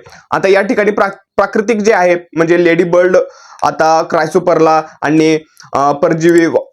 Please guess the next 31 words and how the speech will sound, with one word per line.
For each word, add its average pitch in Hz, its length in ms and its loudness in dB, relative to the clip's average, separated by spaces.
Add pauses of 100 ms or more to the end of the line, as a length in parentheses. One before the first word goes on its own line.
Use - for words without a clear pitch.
यासारखे 160 440 0
जे 156 100 0
काही 160 180 -2
किटे 156 280 0
आहेत 156 200 0
आपण 156 160 -2
ह्या 160 100 0
बागेमध्ये 147 480 -2
शक्य 151 320 -2
असेल 143 220 -2
तर 151 60 0
सोडू 156 320 0
शकता. 170 380 -2 (380)
आता 196 380 0
हाताने 226 400 0
काढणे, 175 280 0
जर 185 120 2
किडींचा 202 600 0
प्रादुर्भाव 185 580 -2
कमी 196 360 0
असल्यास 185 420 0
हाताने 165 400 -2
किंवा 170 240 2
ब्रशने 165 460 -2 (260)
या 156 120 2
किडे 156 240 0
आपण 147 320 -2
त्या 143 260 -4
ठिकाणी 143 300 -4
काढू 147 340 0
शकतो 185 400 -2